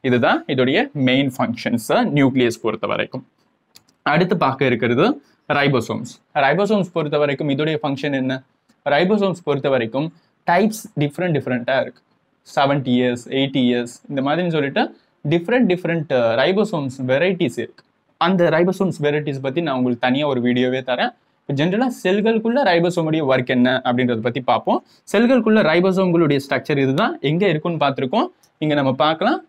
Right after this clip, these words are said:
endoplasmic ரெட்டிகுலம்ல ஒட்டி இருக்கக்கூடியது தான் இந்த ரைபோசோம்கள். இந்த ரைபோசோம்கள் என்ன ஒர்க்கை பண்ணுன்னு பார்த்தா protein synthesis. இதோடைய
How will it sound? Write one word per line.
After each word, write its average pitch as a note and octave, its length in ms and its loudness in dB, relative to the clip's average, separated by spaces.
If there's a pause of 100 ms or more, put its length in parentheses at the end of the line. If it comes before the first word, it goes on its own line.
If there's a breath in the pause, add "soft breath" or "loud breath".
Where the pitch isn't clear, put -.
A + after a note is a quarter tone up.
endoplasmic F#3 720 0
ரெட்டிகுலம்ல D#3 680 0 (220)
ஒட்டி C#3+ 340 2
இருக்கக்கூடியது A#2+ 460 -2
தான் G#3 120 0
இந்த D#3+ 140 2
ரைபோசோம்கள். A#2+ 800 0 (340 soft breath)
இந்த D3 140 2
ரைபோசோம்கள் F#3 840 2
என்ன F#3+ 280 0
ஒர்க்கை D3+ 340 2
பண்ணுன்னு C#3 320 0
பார்த்தா B2 480 0
protein E3 440 2
synthesis. G#2+ 460 -8
இதோடைய B2+ 440 2